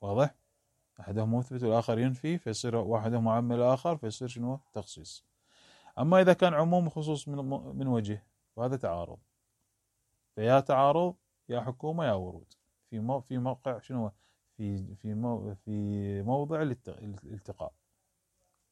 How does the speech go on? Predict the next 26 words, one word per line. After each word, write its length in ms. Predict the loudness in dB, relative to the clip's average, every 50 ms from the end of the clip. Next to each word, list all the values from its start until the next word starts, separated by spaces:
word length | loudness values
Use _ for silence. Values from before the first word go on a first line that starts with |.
| _ _ _ _
ويا 180 | -2 0 0
المياي؟ 340 | 2 2 4 4 2 2 0 -4 _ _ _ _ _ _ _ -20 -20 -20 -20 _ _ _ -2
فالنسبة 540 | 0 2 2 4 6 6 6 6 4 4 2
يقول 260 | 4 2 0 0 0
بين 420 | 4 6 6 8 8 6 4 0
الأدلة 520 | -2 -2 -2 -4 -2 0 0 0 2 2 2
الأولية، 840 | 4 4 4 6 6 6 6 4 4 2 2 2 2 2 2 2
يعني 240 | 2 2 2 2 2
وجوب 560 | 2 0 -2 -2 -2 0 0 0 0 0 0
الوضوء، 720 | -2 -2 -2 -2 -2 -2 -2 0 0 2 2 2 0 -2 -6 _ _ _ _ _
إيش 80 | -14 -6
بيه؟ 260 | -2 -2 -2 -2 -4 -8 _ _ _ _ _ _ _ _ -6
مطلقا، 640 | -2 -2 -2 -2 0 -2 -2 -2 -2 -2 -4 -4 -4
سواء 460 | -6 -6 -2 2 4 6 6 4 2 -2 -8 -10
لزم 380 | -4 -2 -2 0 0 0 0
منه 200 | 0 0 0 0
الضرر 420 | -2 0 0 2 4 4 2 2 0
أو 100 | -2 -2
لم 180 | -2 -2 -4
يلزم. 300 | -4 -6 -8 -8 -12 -16 -18 _ _ _ _ _ _ _ _ _ _ _ _ _ _ _ _ _ _ _ _ _ _ _
ها؟ 220 | 0 0 0 0 -2 _ _ _ _ _ _ _ _ _ _ _ -6
والأدلة، 1000 | -2 0 4 6 6 6 6 6 2 0 2 2 0 0 2 4 6 6 6 6
شنو 180 | 4 2 -4 -2
القاعدة؟ 600 | 2 6 6 6 6 4 2 2 2 4 4 4
نافية 480 | 4 4 4 4 4 4 4 2 2
للأحكام، 680 | 2 2 2 2 0 -2 -2 -6 -6 -4 -2 -2 -2 -4